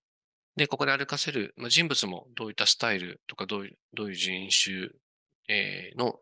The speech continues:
えー、人をですね、あの、歩かせたいか等も、あの、このパネルの中で、右側の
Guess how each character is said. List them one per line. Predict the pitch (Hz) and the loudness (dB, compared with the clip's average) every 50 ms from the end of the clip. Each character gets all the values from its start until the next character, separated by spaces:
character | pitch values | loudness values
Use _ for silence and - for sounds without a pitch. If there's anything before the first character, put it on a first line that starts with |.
| _ - | _ -10
え | - - 98 - - 73 82 - - - | -8 -6 -6 -6 -8 -12 -14 -18 -20 -20
ー、 | _ _ _ _ _ _ _ _ - | _ _ _ _ _ _ _ _ 0
人 | - - - 104 | 0 0 0 -2
を | 85 | -2
で | 82 - | -2 -2
す | - - | -4 -4
ね、 | 92 - - - _ - | -6 -10 -14 -18 _ -18
あ | 90 | -18
の、 | 95 95 | -14 -12
歩 | 95 95 - | -10 -8 -6
か | - 101 | -2 -2
せ | - - | -2 0
た | - | -2
い | - | -2
か | - - 98 - - _ _ _ _ _ | -6 -6 -8 -12 -20 _ _ _ _ _
等 | - 156 131 | 0 0 0
も、 | 101 90 - - _ _ _ - | 0 -2 -6 -10 _ _ _ -20
あ | - - | -20 -20
の、 | - - - - | -20 -20 -18 -12
こ | - 120 | -10 -8
の | 110 107 | -8 -6
パ | - - 113 | -4 -4 -4
ネ | 117 113 120 120 | -4 -4 -6 -4
ル | 117 | -4
の | 117 117 | -2 0
中 | 120 117 - 92 | 0 0 -2 -4
で、 | 87 - | -6 -6
右 | 110 120 120 | -4 -4 -2
側 | 117 120 113 | -2 -2 -2
の | 110 107 - - | -2 -4 -4 -6